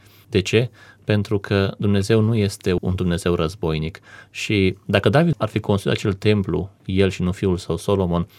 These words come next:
poate cei din prejurul său, popoarele de prin prejurul său, chiar poporul evreu, ar fi considerat că acel templu este un loc de închinare a unui Dumnezeu războinic.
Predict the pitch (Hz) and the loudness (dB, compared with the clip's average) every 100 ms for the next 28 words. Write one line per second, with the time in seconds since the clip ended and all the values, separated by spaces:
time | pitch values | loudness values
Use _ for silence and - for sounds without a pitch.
0 | - - 113 113 107 107 - - 143 160 | -10 -2 2 8 8 8 2 -2 2 4
1 | 120 101 92 87 95 87 85 85 80 - | 4 2 2 2 2 2 2 -2 -4 -2
2 | 82 80 - 90 113 135 113 - 92 90 | -2 -2 -4 0 2 4 2 2 -2 -2
3 | 90 87 - 110 95 107 107 92 85 98 | -2 -2 0 0 0 2 2 2 0 2
4 | 92 95 - - - - - 110 104 98 | 0 0 -10 -20 -6 -4 0 2 0 4
5 | 104 107 135 - - 101 - - 101 - | 4 4 2 -2 0 2 0 -2 -2 2
6 | 127 110 107 107 107 104 - - 127 107 | 0 2 2 2 2 0 0 -4 -6 0
7 | 98 - - 95 - - 98 107 107 101 | 0 -2 0 0 0 -2 2 2 2 2
8 | 92 92 95 98 - 95 95 92 90 82 | 2 2 0 0 0 0 0 0 0 0
9 | 87 80 - 82 57 58 - | 0 0 -2 -4 -4 -8 -14